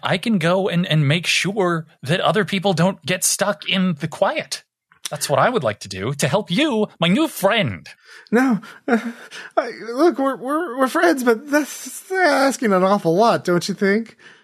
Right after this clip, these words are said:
Speaker 1: Well, I mean, that's, that's what, that's what friendship is all about, taking leaps. I mean,
Speaker 2: Well,
Speaker 1: my,
Speaker 2: you're
Speaker 1: my
Speaker 2: go-
Speaker 1: friends and I live on the, the edge of a terrible void.
Speaker 2: You're gonna have to make some kind of skill check to get Alphon to, to, to show you where
Speaker 1: Wait.
Speaker 2: the,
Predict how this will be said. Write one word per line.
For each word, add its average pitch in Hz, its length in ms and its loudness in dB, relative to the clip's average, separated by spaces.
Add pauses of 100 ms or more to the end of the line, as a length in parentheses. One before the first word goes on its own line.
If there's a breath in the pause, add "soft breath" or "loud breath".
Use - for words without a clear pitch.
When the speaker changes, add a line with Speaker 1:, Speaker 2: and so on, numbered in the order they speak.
(1120 soft breath)
Speaker 1:
Well, 139 120 -12
I - 20 -8
mean, 143 140 -8
that's, 131 160 -8
that's 123 200 -8
what, 104 320 -14
that's 98 200 -16
what 92 140 -14
friendship 104 420 -16
is 107 80 -14
all 120 120 -8
about, 156 300 -6
taking 139 280 -12
leaps. 160 420 -12
I 98 40 -14
mean, 117 120 0
Speaker 2:
Well, 120 100 4
Speaker 1:
my, 120 60 2
Speaker 2:
you're 143 160 4
Speaker 1:
my 139 80 2
Speaker 2:
go- 156 80 4
Speaker 1:
friends 165 200 -2
and 120 60 -4
I 127 80 -4
live 135 260 -4
on 143 120 -6
the, 104 120 -8 (200 soft breath)
the 123 200 -4
edge 139 200 -6
of 147 80 -10
a 143 40 -8
terrible 175 460 -2
void. 165 480 -10
Speaker 2:
You're 123 140 2
gonna 143 120 4
have 131 100 2
to 127 60 -2
make 117 200 0
some 113 180 -2
kind 110 180 -2
of 98 60 -4
skill 110 240 0
check 101 260 0
to 107 80 -2
get 101 160 2
Alphon 98 540 0
to, 95 220 -2
to, 101 320 -2
to 101 140 -2
show 110 240 2
you 101 180 2
where 101 220 2
Speaker 1:
Wait. 98 100 0
Speaker 2:
the, 101 120 -6